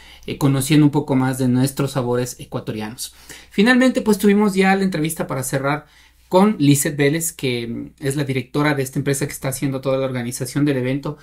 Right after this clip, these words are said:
Nos comentó cosas muy interesantes. También entiendo, hay un trabajo, esto no es improvisado, esto es un trabajo que viene haciéndolo desde hace mucho tiempo,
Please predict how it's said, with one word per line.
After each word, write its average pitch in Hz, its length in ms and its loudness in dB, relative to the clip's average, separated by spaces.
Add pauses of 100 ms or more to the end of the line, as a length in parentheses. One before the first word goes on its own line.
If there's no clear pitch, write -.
(360)
Nos 143 120 -4
comentó 160 280 2
cosas 170 240 -4
muy 160 140 2
interesantes. 143 460 -4
También 151 240 0
entiendo, 185 280 0
hay 180 80 -2
un 180 80 -6
trabajo, 156 540 -4 (400)
esto 160 260 -2
no 185 60 2
es 165 80 -2
improvisado, 139 500 -4
esto 147 180 -8
es - 20 -6
un 147 80 -2
trabajo 143 320 -2
que 139 80 -4
viene 131 160 2
haciéndolo 139 320 -2
desde 113 200 -4
hace 113 140 -4
mucho 131 240 -4
tiempo, 135 420 -4